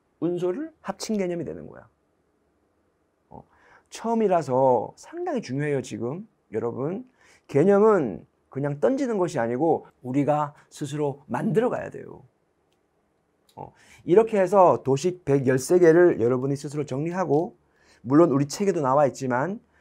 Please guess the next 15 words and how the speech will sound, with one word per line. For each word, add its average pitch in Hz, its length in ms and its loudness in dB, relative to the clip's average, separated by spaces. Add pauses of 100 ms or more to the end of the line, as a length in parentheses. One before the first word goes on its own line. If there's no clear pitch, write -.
(280)
여러분 139 360 0
스스로, 139 500 -8 (180)
여러분 123 300 -6
자신만의 160 560 -6
문법 147 340 -4
노트를 127 380 -8
갖기 113 240 -14
바래요. 104 340 -18 (800)
그러면 233 320 -2
훨씬 285 400 -4
더 226 80 2
머릿속에 135 420 -2
오래 113 200 -8
갈 104 200 -14
거예요. 117 360 -10